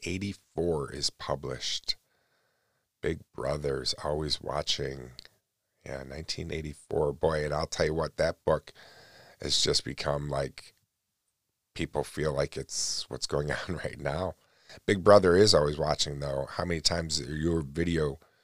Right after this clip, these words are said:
or how many times you're in front of a camera anytime you're out in public? Nineteen eighty-four, Who You Gonna Call?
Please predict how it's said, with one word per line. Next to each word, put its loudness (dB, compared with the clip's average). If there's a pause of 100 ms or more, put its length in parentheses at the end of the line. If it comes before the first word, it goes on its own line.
(640)
or 0
how -2
many 0
times 0
you're 0
in -4
front -2
of -6
a -8
camera -4
anytime -4
you're -2
out -6
in -20
public? -6 (880)
Nineteen 4
eighty-four, 8
Who 6
You 6
Gonna 10
Call? 8